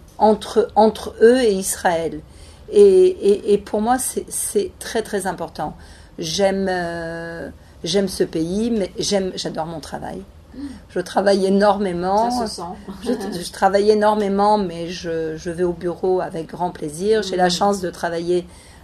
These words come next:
Speaker 1: avec, euh, avec trois personnes au, à Ra'anana, en tout cas, qui adorent ce métier comme
Speaker 2: C'est une
Speaker 1: moi.
Speaker 2: maison familiale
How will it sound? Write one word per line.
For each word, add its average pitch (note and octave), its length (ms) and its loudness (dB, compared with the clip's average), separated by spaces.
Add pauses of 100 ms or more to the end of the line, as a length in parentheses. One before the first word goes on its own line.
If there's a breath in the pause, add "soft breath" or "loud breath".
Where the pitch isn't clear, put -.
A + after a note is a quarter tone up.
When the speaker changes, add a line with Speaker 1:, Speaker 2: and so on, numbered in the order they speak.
Speaker 1:
avec, E3+ 580 -2
euh, D#3+ 580 -2
avec E3+ 500 -4
trois F#3+ 240 0
personnes F3 500 -4
au, D#3+ 120 -6 (440)
à D#3 100 -2
Ra'anana, E3+ 480 -4
en E3+ 60 -6
tout E3+ 160 -16
cas, E3+ 260 -4 (440 loud breath)
qui - 120 0
adorent F3 340 0
ce - 200 -8
métier E3+ 420 -6
comme F3 220 -2
Speaker 2:
C'est E3 80 -2
une E3+ 60 -2
Speaker 1:
moi. F3 200 4
Speaker 2:
maison G3+ 220 -2
familiale F#3+ 400 -10